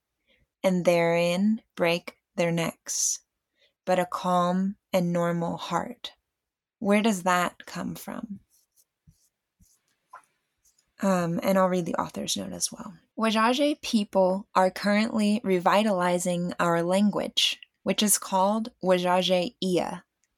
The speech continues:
Due to limited recognition of indigenous characters in fonts, I use Latinized spellings rather than the Wajaje Ia orthography created by Doctor Herman Mowgli Lookout.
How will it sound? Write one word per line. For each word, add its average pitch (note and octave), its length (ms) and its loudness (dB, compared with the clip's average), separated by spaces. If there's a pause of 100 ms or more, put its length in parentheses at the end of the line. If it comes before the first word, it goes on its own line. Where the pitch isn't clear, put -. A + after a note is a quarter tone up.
(520)
Due B3 400 0
to A3+ 180 -2
limited F#3 480 0
recognition F3+ 1040 0
of F3 140 0
indigenous F#3 680 0
characters F3 1000 -2 (220)
in F3 200 0
fonts, - 720 -2 (400)
I F#3+ 100 6
use A3+ 580 2 (100)
Latinized F3+ 1040 0
spellings E3+ 1000 -2 (360)
rather G3 460 -2
than F3+ 240 0
the F3+ 160 0
Wajaje E3+ 720 2
Ia F3 340 0
orthography E3+ 760 -2
created E3+ 540 -2
by E3+ 160 0
Doctor D#3+ 380 -4
Herman E3 400 -4
Mowgli D#3+ 360 -4
Lookout. - 460 -8